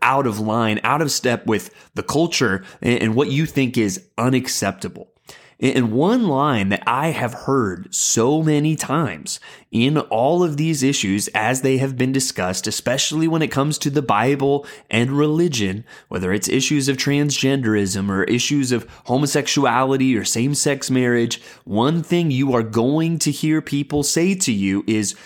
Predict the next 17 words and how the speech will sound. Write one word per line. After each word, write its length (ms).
"Well, 220
Jesus 680
never 320
talked 420
about 300
it." 140
Why 280
is 180
the 100
church 600
so, 600
uh, 140
bent 400
on 160
talking 480
about 320
these 260